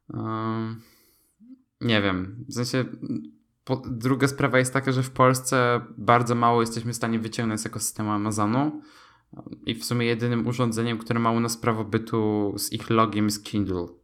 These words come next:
Tylko dlatego, że można na niego wgrać pliki, e, z polskich sklepów.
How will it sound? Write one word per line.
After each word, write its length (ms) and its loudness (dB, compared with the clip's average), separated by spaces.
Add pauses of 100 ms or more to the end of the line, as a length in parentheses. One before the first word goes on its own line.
(120)
Tylko 200 -4
dlatego, 400 -2
że 140 -2
można 360 0
na 240 0
niego 280 2
wgrać 460 -2 (260)
pliki, 600 -6 (420)
e, 360 -4
z 120 -6
polskich 480 0
sklepów. 640 -8